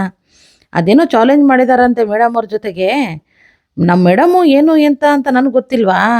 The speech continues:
ಅನಿತನಿಗೆ ನಾನ್ ಏನ್ ಹೇಳ್ಬೇಕು? ಎಂತೆಂಥವ್ರಿಗೂ ಚಾಲೆಂಜ್ ಮಾಡಿ ಗೆದ್ದಿದ್ದಾರೆ, ಅಂಥದ್ರಲ್ಲಿ ಅನಿತಾ ಯಾವ ಲೆಕ್ಕ?"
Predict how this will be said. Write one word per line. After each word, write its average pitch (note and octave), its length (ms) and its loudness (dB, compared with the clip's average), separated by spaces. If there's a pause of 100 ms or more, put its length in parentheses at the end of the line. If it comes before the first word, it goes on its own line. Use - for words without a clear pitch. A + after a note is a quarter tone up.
(420)
ಅನಿತನಿಗೆ C#4 640 2
ನಾನ್ A3+ 180 0
ಏನ್ A3 160 -2
ಹೇಳ್ಬೇಕು? G3 640 -2 (300)
ಎಂತೆಂಥವ್ರಿಗೂ C#4 680 2
ಚಾಲೆಂಜ್ B3+ 360 0
ಮಾಡಿ A#3+ 240 0
ಗೆದ್ದಿದ್ದಾರೆ, G3+ 540 0
ಅಂಥದ್ರಲ್ಲಿ D4+ 720 -2
ಅನಿತಾ D4 500 0
ಯಾವ B3 240 2
ಲೆಕ್ಕ?" A3 260 -2